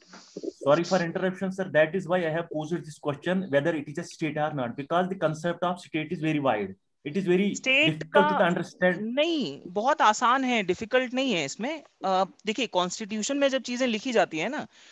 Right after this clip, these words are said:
Speaker 2: तो वाइडेस्ट पॉसिबल सेंस में लिखी जाती है। लेकिन अगर आप
Speaker 1: यस,
Speaker 2: सुप्रीम
Speaker 1: सर, यस,
Speaker 2: कोर्ट,
Speaker 1: सर, यस, सर।
Speaker 2: सुप्रीम कोर्ट की रूलिंग फॉलो करेंगे ना, तो स्टेट का डेफिनेशन बिल्कुल सिंपल है। हर वो organization जो government से related है,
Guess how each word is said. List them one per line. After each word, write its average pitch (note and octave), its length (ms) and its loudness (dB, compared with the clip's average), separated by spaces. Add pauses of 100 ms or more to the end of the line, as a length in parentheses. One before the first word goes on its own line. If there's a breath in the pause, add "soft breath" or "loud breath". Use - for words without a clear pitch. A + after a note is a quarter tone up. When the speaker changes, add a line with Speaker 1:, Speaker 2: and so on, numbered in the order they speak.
(220 soft breath)
Speaker 2:
तो B3+ 140 -2
वाइडेस्ट G#3+ 520 2
पॉसिबल A3+ 360 0
सेंस G#3+ 280 -4
में G3+ 80 -2
लिखी D3+ 180 -6
जाती A2+ 240 -6
है। - 80 -20 (360 loud breath)
लेकिन F3+ 180 0
अगर A#3 180 2
आप B3+ 100 6
Speaker 1:
यस, - 60 -12
Speaker 2:
सुप्रीम D#3 260 2
Speaker 1:
सर, A#2+ 120 0
यस, - 60 4
Speaker 2:
कोर्ट, A#3+ 140 0
Speaker 1:
सर, A2 60 -14
यस, G#2 60 -8
सर। G#3 80 -2
Speaker 2:
सुप्रीम G#3 420 -4
कोर्ट A3+ 220 -4
की A#3+ 100 -2
रूलिंग A3+ 320 -2
फॉलो F#3+ 220 0
करेंगे D3 300 -4
ना, D4 180 -8 (440 loud breath)
तो C4 80 0
स्टेट C4 380 0
का C#4+ 120 2
डेफिनेशन B3 540 0
बिल्कुल A#3+ 280 -2
सिंपल D#3+ 340 -4
है। F2+ 60 -12 (760 soft breath)
हर B3+ 220 6
वो C4+ 180 6
organization E3 800 0 (460 soft breath)
जो G3+ 160 4
government G3 580 2
से G#3+ 180 4
related F3 460 2
है, - 180 -8